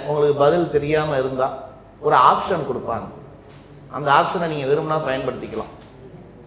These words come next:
இல்ல அப்படின்னு சொன்னா, நீங்க, "எங்களுக்கு பதில் தெரியும்" அப்படின்னா நீங்க பதில சொல்லிட்டு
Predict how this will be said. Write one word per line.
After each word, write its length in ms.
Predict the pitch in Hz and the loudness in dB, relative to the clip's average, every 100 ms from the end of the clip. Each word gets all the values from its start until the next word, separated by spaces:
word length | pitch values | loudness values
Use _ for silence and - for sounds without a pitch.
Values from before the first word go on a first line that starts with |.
| - - - - | -20 -20 -20 -8
இல்ல 260 | 156 196 170 165 - - - - | 0 6 8 8 4 -4 -10 -6
அப்படின்னு 300 | 143 151 143 | -4 -2 -4
சொன்னா, 200 | 143 175 | -4 -2
நீங்க, 300 | 185 156 135 - - | -2 0 -2 -4 -10
"எங்களுக்கு 280 | 143 147 135 | -4 -2 2
பதில் 260 | 147 185 160 | 4 4 2
தெரியும்" 480 | 143 143 131 127 123 - - - - | 2 2 -4 -8 -12 -16 -18 -18 -12
அப்படின்னா 240 | 123 131 190 | -8 -4 -4
நீங்க 300 | 175 139 135 | -4 0 0
பதில 240 | 147 - | 0 -2
சொல்லிட்டு 640 | 123 120 - 208 - - | -4 -6 -4 -4 -6 -12